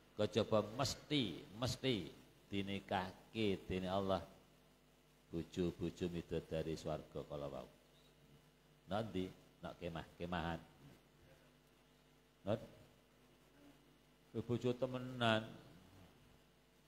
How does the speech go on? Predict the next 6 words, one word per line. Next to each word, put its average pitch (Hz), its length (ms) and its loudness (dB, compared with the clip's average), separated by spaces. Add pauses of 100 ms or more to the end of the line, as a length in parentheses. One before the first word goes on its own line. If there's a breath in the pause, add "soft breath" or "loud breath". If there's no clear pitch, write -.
(960)
<clears throat> - 240 -4
Bojo-bojonan 104 800 6
niku 104 240 4
lah. 90 120 8 (1160)
Sinetron 98 640 4
niku. 78 320 -4